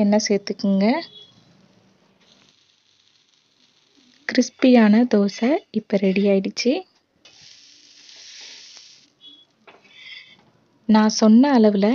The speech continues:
நீங்க மாவு அரைச்சிங்கன்னா, ஒரே மாவுல இட்லி, தோசை, ஆப்பம் இந்த மூணுத்தையுமே ready பண்ணிடலாம். இன்னைக்கு kitchen video உங்களுக்கு பிடிச்சிருந்தா like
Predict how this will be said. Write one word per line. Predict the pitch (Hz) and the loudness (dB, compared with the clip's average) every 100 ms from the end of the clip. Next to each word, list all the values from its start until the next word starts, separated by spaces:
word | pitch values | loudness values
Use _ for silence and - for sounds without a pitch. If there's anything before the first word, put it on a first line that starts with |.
| 294 | 0
நீங்க | 240 202 190 | 0 2 0
மாவு | 185 190 208 | 0 0 -2
அரைச்சிங்கன்னா, | 196 180 185 185 196 262 403 - - - | -2 -4 -2 -2 0 -2 -4 -16 -12 -2
ஒரே | 208 226 285 240 | 2 4 4 2
மாவுல | 202 185 202 269 - 202 | 2 0 -2 -2 -6 -10
இட்லி, | - 226 208 214 - | -8 -6 -4 -4 -2
தோசை, | 190 190 190 190 196 - - 196 | -2 -2 -4 -4 -6 -6 -6 -6
ஆப்பம் | 196 196 190 - 202 | -6 -6 -6 -4 -2
இந்த | 196 190 | 0 2
மூணுத்தையுமே | 214 247 240 202 202 262 | 2 2 0 0 0 2
ready | 196 196 208 | 0 -2 0
பண்ணிடலாம். | 196 190 190 190 302 - _ _ _ _ _ | 0 0 0 -2 -2 -6 _ _ _ _ _
இன்னைக்கு | 214 220 - | 0 2 -2
kitchen | 302 330 277 220 | -4 2 4 4
video | 220 233 | 4 4
உங்களுக்கு | 208 196 - | 2 -2 -4
பிடிச்சிருந்தா | 220 233 - 226 202 196 262 370 - 196 | -2 -2 0 2 2 2 -2 -4 -4 -2
like | 196 | -2